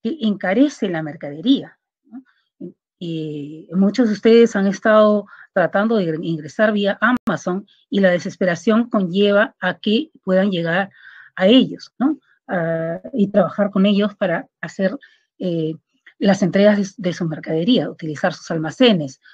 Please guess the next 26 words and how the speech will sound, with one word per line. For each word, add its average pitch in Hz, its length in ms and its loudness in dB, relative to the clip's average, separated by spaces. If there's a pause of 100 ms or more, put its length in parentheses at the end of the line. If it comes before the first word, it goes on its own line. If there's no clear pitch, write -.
(140)
utilizar 180 500 -2
toda 190 220 4
su 180 120 -8
logística, 262 800 -2
¿no? 262 260 -8 (600)
Eh, 151 720 -6 (1080)
pero 240 240 6
son 233 260 4
sumamente 226 520 2
eficientes. 165 680 -6
Trabajar - 440 -8
con - 160 -2
Amazon, 220 520 -4
hoy 226 200 0
en 214 120 0
día 208 320 -2
Amazon 220 680 0
es 240 360 -4 (380)
el 208 120 -2
vendedor 190 400 2
online 220 500 0
número 214 460 4
uno 240 460 0 (140)
del 170 240 -6
mundo. 220 480 2 (400)
Amazon, 220 600 0